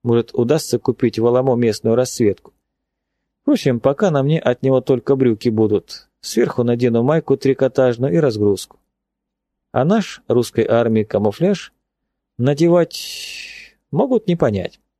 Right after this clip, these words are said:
Даже если без знаков различия.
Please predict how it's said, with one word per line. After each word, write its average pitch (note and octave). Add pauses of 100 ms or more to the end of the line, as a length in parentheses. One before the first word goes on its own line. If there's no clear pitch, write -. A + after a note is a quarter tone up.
(680)
Даже B2
если B2+
без A#2
знаков A#2+
различия. A#2+